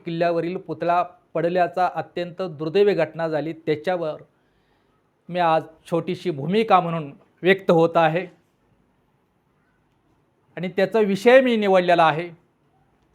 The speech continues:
सावधान, कृष्णाजी भास्कर कुलकर्णी आजही पुन्हा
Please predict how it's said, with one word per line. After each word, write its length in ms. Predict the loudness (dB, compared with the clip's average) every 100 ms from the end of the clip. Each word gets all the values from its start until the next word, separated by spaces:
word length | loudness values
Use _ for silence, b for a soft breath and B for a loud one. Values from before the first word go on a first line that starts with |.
| 0
सावधान, 640 | 6 8 8 6 4 0 -10 _ _ _ _ _ _ _ _ _ _ _ _ _ _ _ _ _
कृष्णाजी 680 | -6 -4 0 2 2 -2
भास्कर 560 | 4 2 2 -2 0 0
कुलकर्णी 760 | -2 -4 -4 4 4 4 -2 -12 _ _ _ _ _ _ _ _
आजही 600 | 6 6 6 2 0 -8 _ _ _ _ _ _ -2
पुन्हा 400 | 4 6 4